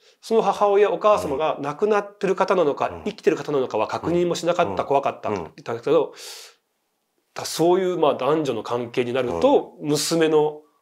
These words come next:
Speaker 1: ところを見に来るお母さんっていうのがいて、で、多分、ちょっとシワがかってたっていうのは、
Speaker 2: うん。
Speaker 1: 多分お母さんなんですよね。
Speaker 2: はいはい。
Speaker 1: まあ、顔は似てるから。
Speaker 2: はいはい。
Speaker 1: で、横でニターって言われたのも多分お母様で、
Speaker 2: うん。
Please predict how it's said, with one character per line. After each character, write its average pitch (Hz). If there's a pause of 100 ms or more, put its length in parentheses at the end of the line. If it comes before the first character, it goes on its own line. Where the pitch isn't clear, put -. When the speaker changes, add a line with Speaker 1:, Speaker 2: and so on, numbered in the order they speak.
(160)
Speaker 1:
と 151
こ 160
ろ 180
を 202
見 160
に 135 (380)
来 175
る 208
お 127
母 156
さ 104
ん 95
っ -
て -
い -
う 107
の 107
が 98
い 101
て、 226 (760)
で、 208
多 254
分、 247 (240)
ち -
ょ -
っ 262
と -
シ -
ワ 208
が 180
か 208
っ 202
て 170
た -
っ -
て 254
い -
う -
の -
は、 160
Speaker 2:
う -
ん。 -
Speaker 1:
多 170
分 135
お 135
母 214
さ 131
ん 127
な 107
ん -
で -
す -
よ 135
ね。 214
Speaker 2:
は 233
い -
は -
い。 -
Speaker 1:
ま 196
あ、 -
顔 160
は 165
似 147
て 170
る 110
か 101
ら。 98
Speaker 2:
は 85
い -
は 73
い。 - (380)
Speaker 1:
で、 247
横 214
で 226
ニ 190
タ 220
ー -
っ -
て 220
言 175
わ 185
れ -
た -
の 226
も 180
多 185
分 143
お 127
母 165
様 90
で、 120
Speaker 2:
う -
ん。 -